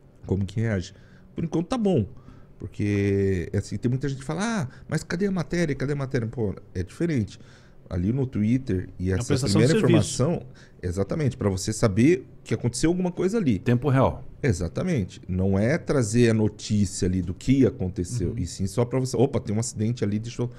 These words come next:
Speaker 1: evitar aquele trecho", entendeu? Isso é bacana, e coisa que, meu, ninguém faz. Ninguém faz. Assim, só a gente tá fazendo isso. E é bom, cara, é um serviço de utilidade pública,
Speaker 2: Sim.
Speaker 1: ajuda.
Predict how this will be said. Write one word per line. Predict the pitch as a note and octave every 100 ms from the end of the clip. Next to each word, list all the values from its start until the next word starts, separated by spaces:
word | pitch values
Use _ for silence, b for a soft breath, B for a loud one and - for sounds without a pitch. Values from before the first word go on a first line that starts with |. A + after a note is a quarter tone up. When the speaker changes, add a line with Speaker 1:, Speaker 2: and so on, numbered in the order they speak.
| B B
Speaker 1:
evitar | G#2 G#2 G#2+
aquele | A2 G#2+ G2+
trecho", | - G2+ G2 - E2+
entendeu? | E2+ E2+ F2 F#2+ A#2+ b b b b - -
Isso | G#2 - C#3+
é | D3+
bacana, | D3 F#3 G3 D#3
e | A#2+ B2
coisa | C3 D3+ F3
que, | - G#3 -
meu, | E3+ C3+
ninguém | C#3+ F#3+ F3+
faz. | F#3 F#2 F2 F2 - -
Ninguém | A#2 C3 B2+
faz. | C#3+ - - - - b b b b -
Assim, | F2+ - F2+
só | - C3+
a | D3
gente | A2 F2+
tá | -
fazendo | F2+ F2+ F2+ F2
isso. | E2+ - b b b -
E | -
é | G#3
bom, | - D4 C#4
cara, | A#2+ A2
é | A2+
um | F3+
serviço | - F#3 B2
de | G#2+
utilidade | - - F#2 F#2 F2
pública, | - F#2 F2 F#3+
Speaker 2:
Sim. | A#2
Speaker 1:
ajuda. | A2+ B2+ G3+ A2